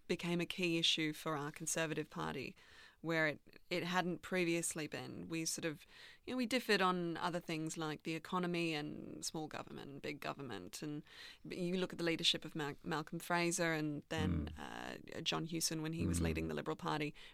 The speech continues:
Speaker 1: Race wasn't front and centre. Uh, but it, it was really John Howard and, of course, Pauline Hanson that, um, really opened that discussion up about immigrants, Pauline Hanson specifically, with "We're being swamped,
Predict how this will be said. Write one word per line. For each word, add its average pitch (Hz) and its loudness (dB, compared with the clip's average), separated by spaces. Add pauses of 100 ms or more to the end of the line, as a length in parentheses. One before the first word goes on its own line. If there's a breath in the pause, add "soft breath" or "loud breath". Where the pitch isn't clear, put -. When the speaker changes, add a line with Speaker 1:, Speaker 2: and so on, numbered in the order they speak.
Speaker 1:
Race 220 8
wasn't 190 2
front - -2
and 151 -4
centre. 139 0 (520 loud breath)
Uh, 147 4 (260)
but 165 4 (1000)
it, - -4
it - 2
was 180 0
really 202 6
John 175 4
Howard 170 2
and, 147 -2
of - -12
course, 165 -4
Pauline 160 0
Hanson 165 -2
that, 143 -4
um, 151 0
really 185 4
opened 165 0
that - -2
discussion 170 2
up 151 -2
about 143 -4 (1160 soft breath)
immigrants, 165 2
Pauline 165 0
Hanson 170 -2
specifically, 156 -2
with 143 -4
"We're - -4
being - -4
swamped, - 0